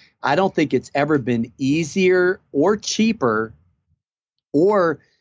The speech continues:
had more potential than self-publishing. Because with Amazon, with Christian Books, um, with every other kind of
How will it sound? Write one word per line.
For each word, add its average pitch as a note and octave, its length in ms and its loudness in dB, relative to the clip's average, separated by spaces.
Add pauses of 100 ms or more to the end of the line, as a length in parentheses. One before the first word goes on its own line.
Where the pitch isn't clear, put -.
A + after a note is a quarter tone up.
(220)
had D3+ 260 -2
more D3 360 0
potential B2+ 1120 -2
than A#2+ 240 0
self-publishing. C#3+ 960 -2 (640)
Because D3 640 0
with D#3+ 340 -2
Amazon, F3 920 2
with B2+ 200 0
Christian B2+ 520 0
Books, C3+ 680 -2 (360)
um, A2+ 720 0
with F3+ 240 -2
every G3 440 0
other C#3 380 2
kind B2+ 260 -2
of A2 160 -6